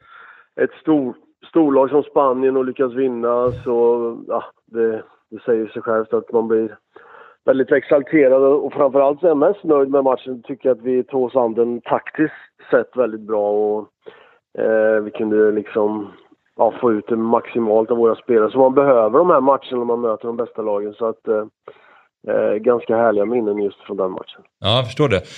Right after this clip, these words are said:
Speaker 2: V-, kan du ge oss någon detalj rent taktiskt hur ni förbered-, förberedde er och, och hur ni tänkte när ni skulle ta emot, eh, Spanien?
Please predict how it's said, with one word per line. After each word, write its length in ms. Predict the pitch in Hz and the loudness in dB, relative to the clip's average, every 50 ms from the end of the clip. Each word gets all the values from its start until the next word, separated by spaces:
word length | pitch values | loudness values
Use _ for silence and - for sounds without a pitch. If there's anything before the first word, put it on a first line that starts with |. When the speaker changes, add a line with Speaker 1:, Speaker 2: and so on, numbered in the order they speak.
| - - - _ _ - 127 120 | -20 -20 -20 _ _ -12 -4 -2
Speaker 2:
V-, 480 | 127 131 131 131 131 127 120 113 117 - | 0 2 2 2 0 -2 -4 -6 -8 -12
kan 160 | - - 123 127 | -8 -6 -4 -2
du 380 | 127 127 127 127 127 127 127 | 0 0 0 2 0 0 0
ge 120 | 131 131 127 | 0 -2 -2
oss 140 | 117 - | -4 -4
någon 100 | 135 127 | -6 -6
detalj 440 | 127 120 117 143 151 170 170 151 139 | -6 -4 -2 -2 -2 -2 -2 -2 -2
rent 360 | 123 123 120 113 104 - - | 0 0 -2 -2 -4 -8 -4
taktiskt 500 | - 123 113 - - - 110 98 - - | -2 -2 -2 -2 -4 -6 -6 -6 -4 -2
hur 120 | 117 113 110 | -2 0 0
ni 260 | 110 110 107 107 104 | 0 0 0 0 0
förbered-, 720 | 95 - 117 110 107 101 104 107 104 101 107 110 110 107 | 0 0 0 0 0 0 0 -2 -2 -2 -4 -4 -4 -2
förberedde 380 | - 117 104 101 107 104 101 101 | 0 0 0 2 0 0 0 0
er 180 | 101 98 95 98 | 0 0 0 0
och, 340 | 101 98 98 101 104 101 | 0 0 0 -2 -2 -2
och 80 | 98 95 | -2 0
hur 60 | 101 104 | 0 -2
ni 100 | 104 98 | -2 -2
tänkte 260 | - 104 98 92 98 | -2 -2 -4 -2 -4
när 100 | 101 98 | -4 -4
ni 80 | 98 | -4
skulle 180 | 90 - 101 95 | -4 -4 -6 -4
ta 100 | 90 - | -4 -2
emot, 300 | 98 98 92 87 - - | -4 -2 -4 -6 -6 -4
eh, 80 | 92 92 | -4 -4
Spanien? 340 | 90 - 90 90 90 90 | -4 -6 -10 -10 -8 -10